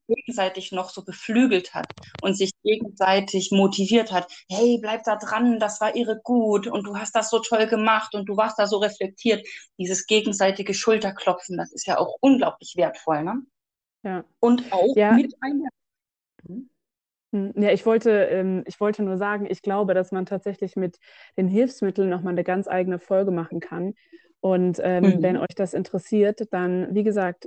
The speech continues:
Speaker 2: über Spotify lasst uns mal ein paar Sprachnachrichten da, dann machen wir da gerne noch eine Folge drüber. Denn, ähm, wir haben jetzt nur noch ein paar Minuten und ich würde gerne noch mal ganz kurz darauf zu sprechen kommen, was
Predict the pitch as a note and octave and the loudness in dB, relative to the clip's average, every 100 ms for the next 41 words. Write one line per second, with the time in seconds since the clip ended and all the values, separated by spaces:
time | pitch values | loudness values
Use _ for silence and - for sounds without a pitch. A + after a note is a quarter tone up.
0 | - G3 G3+ F#3+ G3+ G#3 A3 G3 F#3 F#3 | -8 -4 -4 -4 -4 -2 -2 -2 -2 -2
1 | F#3+ G3+ F#3+ F#3+ F#3 F3+ F3+ - F#3 A3 | -4 -10 -6 -4 -4 -8 -12 -4 -6 -2
2 | F#3 F3+ E3+ F#3+ E3+ E3+ G3 F3+ F3+ A3 | -4 -4 -4 -4 -4 -4 -4 -4 -2 -2
3 | F#3+ F3 F3 E3+ F3+ F#3+ F3+ E3+ F3 - | 0 0 0 -2 -2 -2 -4 -6 -10 -2
4 | F#3 F#3 E3+ F3 E3+ F3+ G#3 _ _ _ | -2 0 -2 -4 -2 -4 -6 _ _ _
5 | _ _ F#3+ F#3 F#3+ F3+ F#3 F#3 F3+ F3 | _ _ 2 4 2 0 0 0 0 0
6 | F3 F#3+ F#3 G3 F#3+ F#3 F3 F3+ F3+ F#3 | -2 -2 -4 -4 -4 -4 -4 -2 0 0
7 | B3 G#3 G#3+ F#3+ F#3 - F#3+ F#3+ F#3 F3 | 0 -2 -2 -4 -8 -4 -2 0 -2 -4
8 | F#3+ F#3+ F#3+ - F#3 F3+ F3+ F3 F3 F#3 | -2 -4 -4 -4 -4 -2 -4 -4 -6 -8
9 | - G3+ - - F3+ F3 E3+ F#3+ - - | -8 -8 -8 -6 -4 -4 -6 -14 -16 -4
10 | F3+ F3+ G#3+ - G3 G3 G3 - - _ | -4 -2 -4 -2 -2 -2 -4 -12 -20 _
11 | _ - F#3 F#3 - | _ -4 0 0 -2